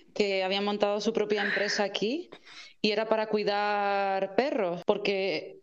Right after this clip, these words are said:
él, digamos que iba a, a las casas de estas personas que requerían los servicios y eran mucho más baratos que un hotel para perros.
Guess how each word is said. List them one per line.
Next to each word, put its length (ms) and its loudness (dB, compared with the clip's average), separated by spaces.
él, 1000 -2
digamos 480 0
que 720 0
iba 280 0
a, 260 -2
a 280 0
las 180 -2
casas 280 2
de 60 -2
estas 180 0
personas 560 0
que 80 0
requerían 400 0
los 100 0
servicios 640 -2
y 60 2
eran 160 0
mucho 260 0
más 100 0
baratos 320 0
que 80 0
un 80 0
hotel 260 0
para 280 2
perros. 460 0